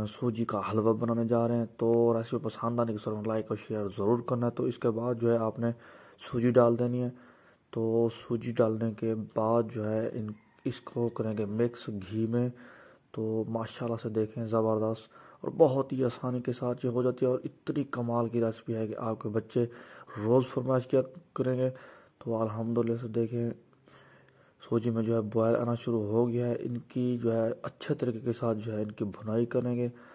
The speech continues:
ताकि सूजी का जो कच्चापन है वो दूर हो जाए। और देखें माशाल्लाह से इसमें ब्राउन कलर जो है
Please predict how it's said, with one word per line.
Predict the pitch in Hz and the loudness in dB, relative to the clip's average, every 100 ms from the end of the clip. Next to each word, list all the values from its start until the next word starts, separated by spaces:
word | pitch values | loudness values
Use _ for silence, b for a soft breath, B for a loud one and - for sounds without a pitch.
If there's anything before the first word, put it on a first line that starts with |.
| B B - | B B -6
ताकि | 117 117 120 117 113 | -2 -2 -2 -2 -2
सूजी | - 120 120 | 0 0 0
का | 120 117 | 2 2
जो | 113 110 - | 2 -2 -2
कच्चापन | - - 120 117 113 | -2 -2 -2 -2 -2
है | 110 | -2
वो | 104 101 | 0 0
दूर | 110 117 120 | 2 2 4
हो | 113 | 4
जाए। | 117 | 2
और | 113 117 113 107 | 2 0 -2 0
देखें | 117 113 120 | 0 0 -2
माशाल्लाह | 117 113 123 117 | -4 -4 -4 -2
से | 117 | -4
इसमें | - 113 107 | -4 -6 -2
ब्राउन | 110 107 123 135 135 | -2 2 2 2 0
कलर | 113 113 | 0 2
जो | 107 | 2
है | 110 | 0